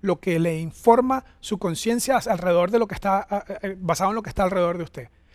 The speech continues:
Adopte una filosofía bíblica para el matrimonio. Vea realmente el matrimonio como una idea de Dios, que es como lo enseña la Biblia.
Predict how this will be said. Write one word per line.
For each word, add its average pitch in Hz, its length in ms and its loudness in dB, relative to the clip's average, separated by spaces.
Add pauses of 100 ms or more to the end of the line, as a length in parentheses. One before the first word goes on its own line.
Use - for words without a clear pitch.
(220)
Adopte 156 580 2
una 240 160 -2
filosofía 190 540 -4
bíblica 202 500 -4
para 170 200 -6
el 160 40 -6
matrimonio. 139 540 -12 (380)
Vea 208 260 2
realmente 226 420 -2
el 208 60 0
matrimonio 185 600 -6 (160)
como 185 200 -2
una 190 140 -2
idea 185 260 2
de 185 160 0
Dios, 185 360 -2 (180)
que 185 100 -8
es 143 60 -6
como 214 180 -4
lo 165 100 -2
enseña 185 360 -6
la 143 100 -6
Biblia. 165 380 -6